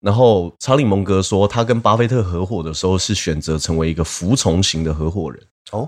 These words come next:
Speaker 1: 哦，就是
Speaker 2: 嗯。
Speaker 1: 巴菲特跟他说什么，他就说，就是，“OK，OK”这样子。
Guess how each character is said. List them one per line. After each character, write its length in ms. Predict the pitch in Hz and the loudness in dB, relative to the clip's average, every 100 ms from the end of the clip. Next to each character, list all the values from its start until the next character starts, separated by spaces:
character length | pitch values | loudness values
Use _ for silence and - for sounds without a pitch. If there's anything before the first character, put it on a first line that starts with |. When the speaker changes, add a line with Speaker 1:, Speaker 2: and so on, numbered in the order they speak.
| - | -8
Speaker 1:
哦， 120 | 95 | -6
就 120 | 104 | -4
是 180 | 95 85 | -4 -4
Speaker 2:
嗯。 280 | 95 95 85 90 _ - | -6 -10 -12 -18 _ 0
Speaker 1:
巴 120 | 90 | 4
菲 80 | 101 | 4
特 80 | 98 | 4
跟 140 | 90 | 4
他 80 | 90 | 2
说 180 | 90 87 | 0 -2
什 140 | 80 | -2
么， 100 | 71 | 0
他 120 | 76 | 0
就 100 | 80 | 0
说， 420 | 76 76 69 - - | -2 -4 -4 -8 -8
就 120 | 82 | -8
是， 200 | 73 69 | -6 -6
“OK，OK” 580 | - 85 90 80 76 78 | -8 -8 -8 -10 -10 -12
这 120 | 76 | -12
样 100 | 71 | -16
子。 100 | 71 | -18